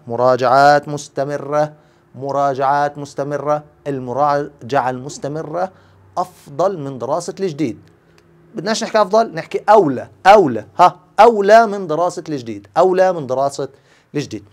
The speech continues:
هيك احنا ختمنا الوحدة الثانية. الوحدة الثالثة والأخيرة أربع دروس إن شاء الله يعني تفهموها أحسن كمان من الوحدة الأولى ومن الوحدة الثانية. برغم يعني في بعض الناس يقول لك الوحدة الثالثة هاي صعبة، الوحدة الثالثة صعبة. لا،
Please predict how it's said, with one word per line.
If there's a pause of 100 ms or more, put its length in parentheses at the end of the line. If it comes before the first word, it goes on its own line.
(280)
هيك
احنا
ختمنا (100)
الوحدة
الثانية. (1080)
الوحدة
الثالثة
والأخيرة (420)
أربع
دروس
إن
شاء
الله (540)
يعني
تفهموها (280)
أحسن
كمان
من
الوحدة
الأولى
ومن
الوحدة
الثانية. (600)
برغم
يعني
في
بعض
الناس
يقول
لك
الوحدة
الثالثة
هاي
صعبة، (440)
الوحدة
الثالثة
صعبة. (180)
لا،